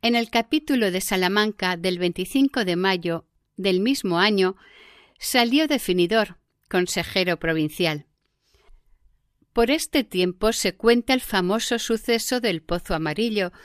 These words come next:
como así se llama la calle donde tuvo lugar. Al parecer,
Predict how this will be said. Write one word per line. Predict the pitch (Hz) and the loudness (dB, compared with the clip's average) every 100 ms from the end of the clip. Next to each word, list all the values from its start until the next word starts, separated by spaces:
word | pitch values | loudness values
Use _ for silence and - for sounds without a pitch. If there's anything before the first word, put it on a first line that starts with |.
| - - _ | -20 -20 _
como | - 233 196 | 0 0 2
así | 196 - 302 | -2 -2 -2
se | - 208 | -2 -4
llama | 175 202 220 226 | 0 0 0 -2
la | 214 | -2
calle | - 202 196 226 | -2 -2 0 -2
donde | 196 175 151 | -2 -2 -6
tuvo | 151 160 156 | -6 -6 -4
lugar. | 143 151 165 156 _ _ _ _ _ _ _ _ _ _ | -4 -2 -4 -4 _ _ _ _ _ _ _ _ _ _
Al | 185 185 | -4 0
parecer, | 170 165 - 233 269 | 0 0 0 0 0